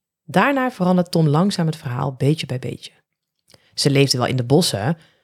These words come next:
maar gingen af en toe wel eens een film halen. En ja, ze hadden wel wat spullen, een videorecorder en een computer.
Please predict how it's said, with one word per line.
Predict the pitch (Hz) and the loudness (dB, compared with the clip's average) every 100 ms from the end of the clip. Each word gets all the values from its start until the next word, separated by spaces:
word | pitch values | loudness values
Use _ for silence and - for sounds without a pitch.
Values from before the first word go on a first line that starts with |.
| _ - | _ -4
maar | 170 | 0
gingen | 226 233 | 2 0
af | 226 | 0
en | |
toe | - | 0
wel | 214 | 2
eens | 214 190 | 0 -2
een | |
film | - 359 247 | -6 -2 0
halen. | 143 117 110 - _ _ _ _ | 0 -2 -8 -16 _ _ _ _
En | 190 | 2
ja, | 151 139 185 - | 2 2 0 -2
ze | 151 170 | 0 2
hadden | 160 | 2
wel | 151 | 2
wat | 156 156 | 0 -4
spullen, | - 202 151 139 220 - _ - | -2 2 4 2 0 -6 _ -16
een | 123 | -10
videorecorder | - 135 143 147 165 151 160 160 - | -4 0 0 0 2 4 4 4 2
en | 123 | -4
een | |
computer. | - 127 175 180 180 196 | -8 -4 -2 2 2 2